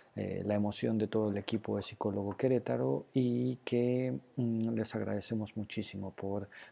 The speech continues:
acompañarnos y hacernos crecer esta comunidad, hacernos crecer también gracias a sus comentarios, a sus opiniones y, em, a tenernos en cuenta. Para nosotros es realmente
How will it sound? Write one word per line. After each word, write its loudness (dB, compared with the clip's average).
acompañarnos 0
y 0
hacernos -4
crecer 0
esta -6
comunidad, -2
hacernos -6
crecer -4
también 0
gracias 0
a 0
sus -6
comentarios, -2
a -4
sus -8
opiniones -4
y, 0
em, -6
a -2
tenernos 0
en -2
cuenta. -4
Para -6
nosotros -6
es -6
realmente -2